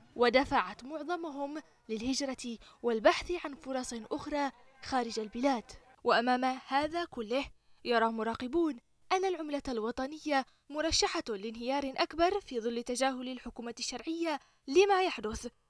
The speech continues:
وعزوف دول التحالف العربي عن القيام بواجبها لمنع التدهور، الأمر الذي يهدد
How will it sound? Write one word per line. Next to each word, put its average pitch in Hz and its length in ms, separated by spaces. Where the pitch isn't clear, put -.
وعزوف 226 480
دول 226 340
التحالف 247 480
العربي 233 520
عن 349 200
القيام 262 420
بواجبها 240 800
لمنع 247 380
التدهور، 226 680
الأمر 240 360
الذي 233 340
يهدد 254 540